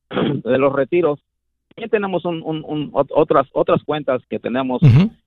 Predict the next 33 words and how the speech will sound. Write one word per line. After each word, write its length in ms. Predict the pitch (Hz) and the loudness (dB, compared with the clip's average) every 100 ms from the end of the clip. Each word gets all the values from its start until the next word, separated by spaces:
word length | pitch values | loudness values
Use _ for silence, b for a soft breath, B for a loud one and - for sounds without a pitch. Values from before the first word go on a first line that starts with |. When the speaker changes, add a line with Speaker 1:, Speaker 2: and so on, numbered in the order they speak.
| _ | _
Speaker 1:
donde 240 | 117 117 117 | -8 -4 -4
tenemos 360 | 120 143 151 | -4 -6 -6
dinero 300 | 139 139 151 | -4 -2 0
en 140 | 143 127 | 0 0
efectivo. 720 | 113 101 - 143 143 107 - _ _ _ _ _ _ | -2 -4 -6 -4 -2 -2 -6 _ _ _ _ _ _
¿Tú 120 | 214 240 | 0 0
crees? 300 | 220 202 165 _ - _ 190 | -2 -4 -6 _ -20 _ -20
Bueno, 400 | 131 175 147 107 - _ _ _ _ _ - | 0 2 2 -2 -8 _ _ _ _ _ 0
según, 460 | 135 147 175 160 - | 0 2 0 -4 -6
según 280 | 135 160 170 | -4 0 0
el, 180 | 147 123 | -2 -2
el, 320 | 123 120 107 | -4 -4 -6
el, 380 | 110 113 98 101 | -8 -8 -14 -14
el 360 | 104 104 107 - _ _ _ - | -12 -12 -16 -20 _ _ _ -2
señor 400 | 123 127 147 - | 0 2 0 -2
de 80 | 127 | -2
las 140 | 120 - | -2 -2
finanzas 440 | 117 143 139 143 | -4 -4 -2 -4
que 100 | - | -4
tenemos, 420 | 110 113 135 127 107 | -6 -4 -4 -4 -4
¿verdad? 280 | 107 120 - | -4 -4 -6
Nos 160 | 123 | -8
dice 200 | 143 139 | -6 -8
que 80 | - | -10
estaríamos 500 | - 117 131 131 131 | -4 -2 0 0 -2
muy 160 | 131 131 | 0 0
bien 220 | 139 131 | 0 -2
cuando 220 | 120 113 | -4 -4
llegue 200 | 110 127 | -4 -2
el 80 | 123 | -2
tiempo 240 | 127 123 | -4 -4
de 100 | 113 | 0
retiro. 380 | 107 107 170 147 | 0 0 0 -2